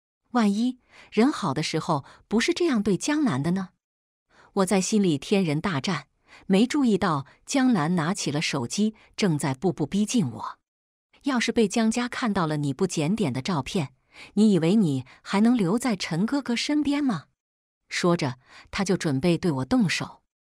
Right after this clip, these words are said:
我猛地收回思绪，飞快抬腿，正中他的腹部。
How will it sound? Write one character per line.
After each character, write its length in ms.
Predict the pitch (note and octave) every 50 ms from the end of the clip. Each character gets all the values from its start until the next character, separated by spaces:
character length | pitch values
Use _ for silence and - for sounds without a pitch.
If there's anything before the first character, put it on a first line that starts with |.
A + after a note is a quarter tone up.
| _ _ _ _
我 140 | - G#3+ A3
猛 220 | A3+ A3+ F3+ D3 C#3
地 120 | D3+ D#3+
收 200 | - - A3 G#3+
回 200 | G#3 - D3+ D#3
思 200 | D#3 - - G3
绪， 300 | F#3 - - F3 B2 - _ _ - - _
飞 240 | - - - G#3 G3
快 200 | G3 - G#3 D#3+
抬 260 | - - - D3 F3
腿， 400 | F3+ - - B2 - - - _ _ _ _ _ _
正 220 | - - G3+ E3+ D3+
中 180 | - F3+ E3+
他 200 | E3 - - F3+
的 80 | - D3+
腹 260 | - - - G#3 C#3+
部。 200 | - - C3 -